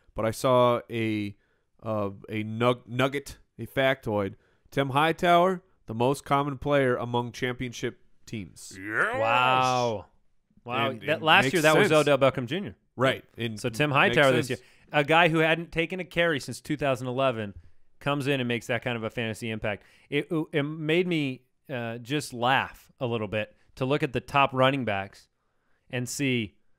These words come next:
Speaker 3: D'Angelo Williams and Tim Hightower
Speaker 1: <laughs> Right.
Speaker 3: and these names of guys that you just never, you couldn't have in a million years, you could have thrown darts at a wall all day and you never would have landed on those guys,
Speaker 1: Nope.
Speaker 3: especially Tim Hightower. So,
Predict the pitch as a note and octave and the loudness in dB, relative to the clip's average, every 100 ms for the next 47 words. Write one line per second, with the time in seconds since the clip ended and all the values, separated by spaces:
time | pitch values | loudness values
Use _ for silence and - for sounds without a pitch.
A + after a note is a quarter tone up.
0 | _ _ - C3+ C3+ B2+ C#3+ C3+ B2 A2 | _ _ -4 0 2 4 4 6 4 2
1 | A2 F#3 D3 C3 F3+ D3+ C#3 D3 C#3+ C3+ | -2 -4 -4 0 2 2 4 6 4 4
2 | A#2+ A#2 A2+ F3 - D3+ C#3 D3+ D#3 C3+ | 6 6 4 2 -2 -4 -2 0 0 0
3 | D#3 F#3 F#3 D#3+ C#3 C3+ B2 B2 C3 - | 0 0 0 -2 4 4 6 4 0 -4
4 | D3+ E3 D3 G#3 - G3+ A3 G#3 - - | -4 -4 -2 -4 -2 0 0 0 -6 -8
5 | G3 - A#3 F3 C#3 - E3 D3+ F3 A3+ | -4 0 2 0 -4 -4 -2 2 4 4
6 | G#3 F3 A#2+ F#2+ - _ D#3+ G3 F3+ F#3 | 2 0 -2 -4 -14 _ -6 -4 0 0
7 | D#3+ B2+ E3 D#3+ E3 E3 G3+ D3 A#2+ A2+ | 2 4 2 2 0 4 6 6 4 0
8 | G2+ B2+ C3 C3+ C3 A#2+ A2 A2+ G#2 G#2 | -2 -4 -2 2 2 2 -2 -4 -4 -6
9 | G2+ G2 A2 - F#2 - - - - E3+ | -6 -6 -8 -8 -14 -16 -20 -4 -4 -2
10 | C3 A#2 G2+ F#2 - F2+ - B2 G#2+ | -4 -4 -6 -10 -14 -20 -4 0 0